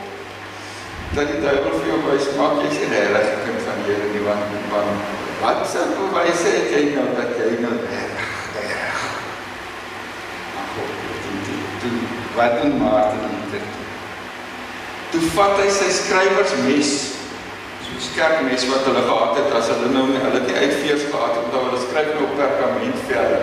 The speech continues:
hè, stukke leer. As jy nou 'n fout maak, kan jy dit nie uitvee nie. Dan sny hulle die, die bolaagie met die ink, sny hulle af. So hulle het hierdie mes by hulle gehad, en Martin Luther vat daai mes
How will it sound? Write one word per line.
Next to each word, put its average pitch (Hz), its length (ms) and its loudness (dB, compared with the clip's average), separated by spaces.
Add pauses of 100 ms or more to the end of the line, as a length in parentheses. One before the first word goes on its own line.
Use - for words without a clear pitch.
hè, - 100 -2 (500)
stukke 127 280 0 (120)
leer. 139 280 4 (520)
As - 120 -10
jy 113 80 -8
nou 117 140 0
'n 117 100 0
fout 131 280 4
maak, 135 200 4
kan 135 100 2
jy 135 60 2
dit - 140 0
nie 127 180 0
uitvee - 360 -4
nie. - 160 -4 (580)
Dan - 100 -8
sny 175 440 2
hulle 170 200 2 (140)
die, 147 180 4 (520)
die - 180 -8
bolaagie 139 640 4 (500)
met 120 100 -6
die 127 220 -4
ink, 143 240 -2
sny 139 320 0
hulle 127 160 4
af. - 260 4 (800)
So 127 80 -8
hulle 123 240 0
het 143 220 2
hierdie 143 260 2
mes 135 300 2
by 123 140 4
hulle - 200 2
gehad, 139 260 0
en - 140 2
Martin - 460 4 (480)
Luther 147 380 2
vat 165 200 4
daai 135 400 4
mes 147 260 2